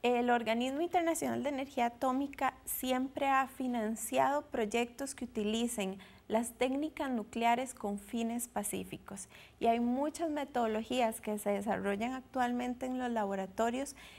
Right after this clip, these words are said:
que nos sirven para analizar y comprender el impacto de la contaminación utilizando, eh, tecnología nuclear. Por eso es que financia este tipo de proyectos. Además, el organismo también ha financiado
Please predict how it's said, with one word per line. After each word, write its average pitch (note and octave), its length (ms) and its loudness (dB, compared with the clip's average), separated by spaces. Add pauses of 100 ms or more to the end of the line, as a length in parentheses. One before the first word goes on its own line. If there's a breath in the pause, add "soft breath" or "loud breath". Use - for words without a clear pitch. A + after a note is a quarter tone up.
(100)
que A#3+ 140 2
nos A3+ 220 2
sirven C4 540 -2
para A#3 300 2
analizar G#3+ 800 2
y A3 120 -2
comprender G3+ 680 0
el C#4 140 0
impacto B3 600 2
de D4+ 80 4
la C#4 140 0
contaminación G#3+ 800 -2 (140)
utilizando, A#3 1080 0 (320 loud breath)
eh, G#3 220 4
tecnología G3 680 0
nuclear. A#3+ 520 -2 (400 loud breath)
Por G#3+ 160 4
eso G#3+ 280 0
es A#3 180 0
que B3+ 160 0
financia G#3+ 560 -2
este G#3 220 -4
tipo F#3+ 320 -6
de G3 80 0
proyectos. G#3 680 -4
Además, A3+ 420 0
el C#4 120 -2
organismo B3 640 -2 (360 loud breath)
también A#3+ 400 0
ha C#4 100 -4
financiado C4 800 2